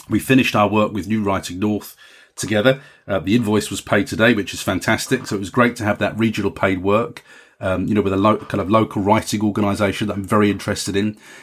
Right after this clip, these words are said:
And then, uh, Miles, I, I sent Miles a note to say, "Oh, um, you know, Amazon are in Newcastle.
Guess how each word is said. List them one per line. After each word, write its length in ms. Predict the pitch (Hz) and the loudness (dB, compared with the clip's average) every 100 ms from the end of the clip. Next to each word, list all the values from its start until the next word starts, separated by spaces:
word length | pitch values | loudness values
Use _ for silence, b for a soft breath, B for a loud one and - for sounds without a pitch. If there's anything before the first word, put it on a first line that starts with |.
| B | B
And 160 | 101 107 | 0 4
then, 220 | 113 113 | 4 4
uh, 140 | 117 | 4
Miles, 540 | 110 123 135 123 113 - | 4 6 6 6 2 0
I, 220 | 117 - | 0 0
I 40 | 113 | 2
sent 220 | 156 143 | 2 4
Miles 220 | 110 107 | 4 2
a 40 | |
note 240 | 104 110 110 | 2 0 0
to 60 | |
say, 140 | - 123 | 0 2
"Oh, 200 | 117 107 | 2 2
um, 460 | 120 107 104 - - - | 2 2 2 -2 -12 -2
you 80 | 127 | 0
know, 200 | 107 107 - _ _ - - | 0 -2 -10 _ _ -20 -8
Amazon 300 | 123 123 113 | 0 2 4
are 100 | 110 | 2
in 100 | 110 | 2
Newcastle. 640 | 110 117 120 110 127 117 - | 2 2 2 2 2 0 -2